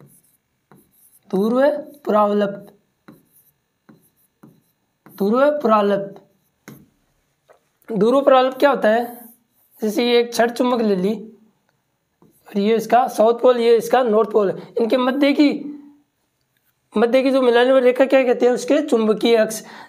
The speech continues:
तो इनके प्रदा-, प्रभावी लंबाई जो होती है, वो क्या कहलाती है?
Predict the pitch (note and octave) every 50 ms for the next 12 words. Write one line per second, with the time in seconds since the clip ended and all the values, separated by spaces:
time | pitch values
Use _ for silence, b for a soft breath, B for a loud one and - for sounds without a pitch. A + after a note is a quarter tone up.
0 | B - B3 C4 C4+ C4+ - D#4 - - - G3 F#3+ G#3+ G#3+ G#3+ A3 G#3+ - -
1 | G3+ G3 F3+ G3 G3 G#3+ C4+ C#4 C4 B3 A3 A3 A3 A3+ A#3+ C4+ D4 C#4+ D#4+ D4
2 | B3 A#3+ - A3+ G#3+ A3 A#3 B3 A#3+ B3+ B3+ A#3+ - A#3 B3 A#3 B3 A3+ G3+ G3
3 | G3 G3 C4 C4+ D#4 F4 D#4+